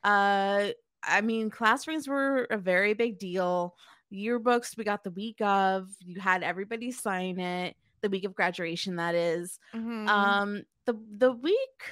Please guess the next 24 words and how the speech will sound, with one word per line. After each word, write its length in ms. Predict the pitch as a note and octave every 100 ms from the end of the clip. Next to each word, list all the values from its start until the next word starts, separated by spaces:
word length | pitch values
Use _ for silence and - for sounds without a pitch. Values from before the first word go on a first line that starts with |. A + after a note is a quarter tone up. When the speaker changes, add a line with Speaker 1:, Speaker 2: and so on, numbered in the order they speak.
| - B3 - -
Speaker 1:
of 180 | B3+ A#3+
graduation, 760 | A3+ A#3+ A#3+ G#3 F3+ - F#3+
I 100 | A#3+
can 120 | F#4+ C5
see 260 | - A3+ G3
why 180 | F3+ F3+
Corey's 400 | - F3+ F3 -
so 140 | F3
excited 520 | E3 - E3 C#3+ C3
because 380 | F3 G#3 G3 - - - _
it 220 | C4 D4 C4+
is 180 | D4+
something 280 | - C4 A#3+
to 120 | A#3
get 200 | A3 F#3+
very 320 | F3+ F#3 F3+ F3+
hyped 440 | - F3 E3 - D3+
up 160 | D3 C#3+
about. 340 | - - - _ _ _ _ _ _ _ _ _ _ _ - _ - F#3+ _ _ _ -
Speaker 2:
Yeah, 840 | D4 _ - A4 G#3+ G3 A3 C#4+
I 140 | D#4 D#4+
mean, 160 | E4
it 140 | E4+ E4+
is, 260 | F#4+ D#4+